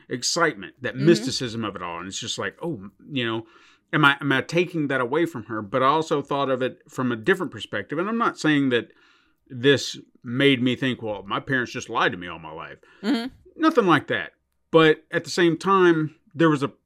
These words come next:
Speaker 1: process in my head. I was like, "Well, I don't wanna lie to her.
Speaker 2: Mm-hmm.
Speaker 1: And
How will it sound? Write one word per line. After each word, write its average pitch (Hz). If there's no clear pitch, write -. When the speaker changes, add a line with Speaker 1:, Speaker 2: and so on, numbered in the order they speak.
Speaker 1:
process 175
in 135
my 135
head. 175
I 160
was 147
like, 139
"Well, 143
I 147
don't 240
wanna 156
lie 123
to 101
her. 78
Speaker 2:
Mm-hmm. 117
Speaker 1:
And 117